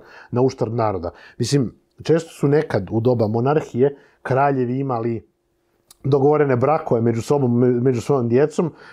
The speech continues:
koji možda jesu, možda nisu bili u interesu naroda, ali u svakom bili-, slučaju bili u interesu kralja. I čak nekad nisu bili u interesu vlasnika zemlje,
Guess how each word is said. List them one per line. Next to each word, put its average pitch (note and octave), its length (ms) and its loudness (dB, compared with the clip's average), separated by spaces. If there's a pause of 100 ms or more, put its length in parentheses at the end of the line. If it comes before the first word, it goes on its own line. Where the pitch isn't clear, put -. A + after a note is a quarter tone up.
(100)
koji D#3 220 0 (180)
možda D#3 320 2
jesu, E3+ 320 2
možda D#3+ 220 0
nisu E3+ 260 -2
bili C#3 180 2
u C#3 40 2
interesu C3+ 440 -2
naroda, D#3+ 420 2 (340)
ali C3+ 180 0
u B2+ 40 0
svakom D#3 260 0
bili-, D#3+ 140 0
slučaju F3 260 -2
bili D#3+ 120 2
u D#3 40 2
interesu C3 380 0
kralja. C#3 440 0 (380)
I C3+ 180 4
čak D#3+ 200 -2
nekad E3 240 2
nisu D#3+ 220 -2
bili D3+ 160 2
u D3+ 40 6
interesu C#3 640 2 (120)
vlasnika C3+ 640 0
zemlje, C#3 400 0